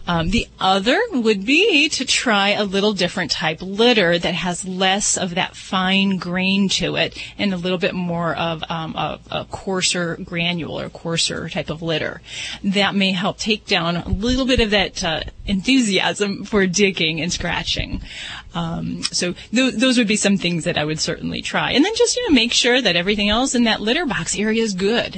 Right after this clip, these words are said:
that she likes it and she's got room. 'Cause if she doesn't feel like she can get around really well, she might turn to, um, you know, scratching a little bit more than if she can turn around effectively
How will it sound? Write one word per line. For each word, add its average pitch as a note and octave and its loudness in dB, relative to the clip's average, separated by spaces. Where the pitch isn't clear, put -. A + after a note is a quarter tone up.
that G#3+ 0
she A#3+ 2
likes G3 0
it D3 -2
and E3+ -2
she's F#3+ 0
got F3 -2
room. F3 -4
'Cause F#3+ -2
if F#3+ 2
she - 0
doesn't G3+ 0
feel G3+ 2
like F#3 2
she - 0
can F3 -8
get G3 0
around A3 2
really D#3+ 0
well, D#3 0
she G3 0
might F3 0
turn F3 -2
to, E3 -2
um, D3+ -8
you F#3+ -4
know, E3+ -4
scratching F3 0
a E3 0
little F3+ -2
bit E3+ -2
more F3 0
than D#3+ -2
if E3 -2
she - 0
can E3 -6
turn G3 -2
around F3 0
effectively D#3+ -6